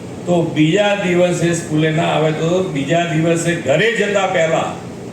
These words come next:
શિક્ષક એના ઘરે પહોંચી જાય છે. શું તકલીફ છે, કેમ તકલીફ,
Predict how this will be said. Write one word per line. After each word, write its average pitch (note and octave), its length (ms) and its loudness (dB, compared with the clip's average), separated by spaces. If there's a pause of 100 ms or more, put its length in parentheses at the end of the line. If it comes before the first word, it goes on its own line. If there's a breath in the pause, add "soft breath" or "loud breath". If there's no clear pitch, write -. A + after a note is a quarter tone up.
(280)
શિક્ષક D#3+ 520 -2
એના D#3+ 220 2
ઘરે B2+ 300 0
પહોંચી A#2+ 340 -4
જાય G2+ 200 -6
છે. - 200 -12 (560)
શું F#3+ 240 2
તકલીફ D#3+ 400 0
છે, A#2 220 -4
કેમ F#3 500 0
તકલીફ, D#3+ 360 -2